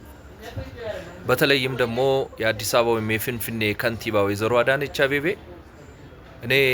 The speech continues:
እንደው እንደ መንግስት፣ መንግስታችን ጠንካራ ቢሆንም ነጋዴውን የቻላችሁት አይመስለኝም። እኔ ከይቅርታ ጋር ይሄን ስል ሁሉንም ማለት አይደለም። ሰሞኑን ጠቅላይ ሚኒስትር ዶክተር አብይ አህመድ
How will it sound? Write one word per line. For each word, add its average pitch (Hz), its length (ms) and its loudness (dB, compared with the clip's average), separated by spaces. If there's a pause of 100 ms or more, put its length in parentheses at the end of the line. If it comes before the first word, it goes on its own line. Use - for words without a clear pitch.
(1080)
እንደው 117 220 -2
እንደ 117 200 -2
መንግስት፣ 139 500 0 (100)
መንግስታችን 110 640 0
ጠንካራ 110 480 2
ቢሆንም 101 360 -4 (1040)
ነጋዴውን 139 680 2
የቻላችሁት 113 600 0
አይመስለኝም። 117 580 -2
እኔ 80 120 -10 (440)
ከይቅርታ 113 520 -2
ጋር 92 240 -6
ይሄን 127 260 2
ስል 170 200 0 (440)
ሁሉንም 160 440 2
ማለት 117 300 2
አይደለም። 113 480 2
ሰሞኑን 147 480 0 (440)
ጠቅላይ 113 340 0
ሚኒስትር 117 420 -2 (520)
ዶክተር 113 340 2
አብይ 107 320 2
አህመድ 123 320 0